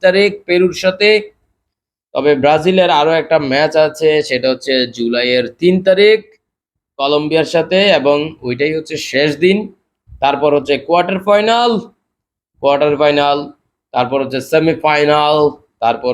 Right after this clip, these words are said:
হচ্ছে হয়তো ম্যাচ, আহ, মানে থার্ড প্লেস যিনি, যারা হবে, তারপর ফাইনাল জুলাই পনেরো তারিখ। So আপনারা, আমি তো আর্জেন্টিনা, আপনারা আর্জেন্টিনা যারা যারা আছেন ভিডিওটা শেয়ার করে দিবেন, যাতে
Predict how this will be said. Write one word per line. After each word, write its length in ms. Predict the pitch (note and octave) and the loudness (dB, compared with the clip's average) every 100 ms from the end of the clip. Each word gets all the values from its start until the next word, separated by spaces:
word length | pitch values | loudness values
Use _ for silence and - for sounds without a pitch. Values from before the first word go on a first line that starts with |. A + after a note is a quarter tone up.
| B2 | -2
হচ্ছে 260 | B2 C3+ B2+ B2 - - | -4 -2 -2 -2 -8 -6
হয়তো 240 | A#2 B2+ A#2+ A#2 | -4 -4 -4 -2
ম্যাচ, 220 | B2 B2 - - _ _ _ _ _ _ _ - | -4 -4 -16 -18 _ _ _ _ _ _ _ -2
আহ, 200 | A2+ G#2+ | 0 2
মানে 140 | A2+ A#2 A#2 | 0 -4 -2
থার্ড 180 | C3 C3 | -4 -2
প্লেস 220 | D3 C3+ - - _ G#2 | -2 -2 -4 -16 _ -14
যিনি, 160 | A#2 C3 C3 C3 | -6 -4 -4 -4
যারা 180 | A#2+ B2 A#2 | -2 -2 0
হবে, 220 | A#2+ B2+ C3 - | 0 0 -2 -2
তারপর 260 | A2+ A2 A#2+ - | -4 -2 -6 -4
ফাইনাল 420 | B2 B2+ C3+ C3+ C3+ B2 A#2 G2+ | -2 0 0 0 -2 -6 -12 -10
জুলাই 340 | A#2 A#2+ A#2 A2+ A2+ | -4 -2 -2 -4 -4
পনেরো 320 | D3 D#3 D3+ C3+ | -4 -2 -6 -6
তারিখ। 300 | F#2+ D#2 - _ _ _ _ | -6 -8 -16 _ _ _ _
So 80 | - G#3 | -2 0
আপনারা, 340 | G#3 C4 C4 G3 F3 A3+ - _ _ _ _ _ _ _ _ | 2 2 4 4 2 -2 -8 _ _ _ _ _ _ _ _
আমি 140 | F3 B3+ | -6 0
তো 60 | A#3 C#3 | 0 0
আর্জেন্টিনা, 500 | B2 D3 C#3 A2+ G2 G#2 | -2 -8 -8 -8 -8 -8
আপনারা 260 | B2+ D3+ E3 | -4 0 0
আর্জেন্টিনা 400 | C4 D#3+ E3 E3 B2 | 0 -4 -2 -2 0
যারা 140 | A2+ B2+ | 0 2
যারা 160 | D3 D3+ B2+ | 2 2 0
আছেন 200 | - C3+ A#2+ | -2 -4 -4
ভিডিওটা 260 | A#2 B2 C3 | -6 -8 -6
শেয়ার 140 | A#2 A#2 | -6 -4
করে 120 | C3+ B2+ | -6 -6
দিবেন, 260 | C3+ C3+ C3+ C3+ _ _ _ _ - | -4 -2 -2 -4 _ _ _ _ -4
যাতে 240 | A2 - | -4 -2